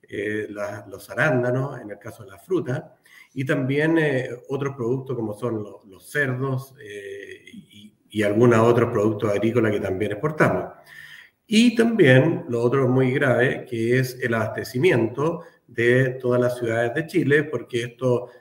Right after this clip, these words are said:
eh, también tranca el, el, digamos, el, el libre desempeño, el libre tránsito de los camiones, ya sea de los productos que vienen desde los campos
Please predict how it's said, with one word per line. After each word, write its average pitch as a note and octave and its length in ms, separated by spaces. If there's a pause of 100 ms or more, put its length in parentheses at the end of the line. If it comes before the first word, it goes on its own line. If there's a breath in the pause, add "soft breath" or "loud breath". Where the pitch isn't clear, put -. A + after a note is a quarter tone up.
(120)
eh, G#2 400
también B2 520
tranca B2 720
el, G2+ 300
el, G2 280
digamos, G#2 520
el, G2+ 220
el F#2 180 (320)
libre A#2+ 420
desempeño, B2+ 720
el G#2+ 120
libre B2 380
tránsito B2 580
de G#2+ 60
los G#2 120
camiones, B2+ 580 (340 loud breath)
ya A#2 200
sea A2+ 480
de A#2 80
los G#2 120
productos A#2 360
que G#2+ 80
vienen G#2+ 240
desde G2+ 280
los G2+ 140
campos F3 600